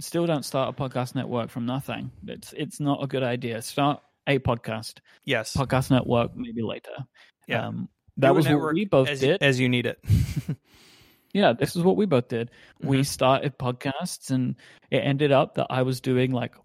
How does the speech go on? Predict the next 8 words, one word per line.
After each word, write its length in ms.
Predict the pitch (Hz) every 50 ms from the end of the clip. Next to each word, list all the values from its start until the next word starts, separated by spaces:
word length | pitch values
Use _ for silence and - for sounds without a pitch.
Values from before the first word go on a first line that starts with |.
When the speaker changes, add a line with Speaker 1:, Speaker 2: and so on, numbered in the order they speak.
| _ _ - 196
Speaker 1:
four, 460 | - 160 156 131 117 117 127 135 127 -
and 120 | 127 123
they 100 | 120 127
all 140 | 135 143 147
had 160 | 135 135 131
their 160 | 135 123 120
own 160 | 127 131 123
websites. 800 | 120 135 147 143 - - - - 113 131 - - - - - -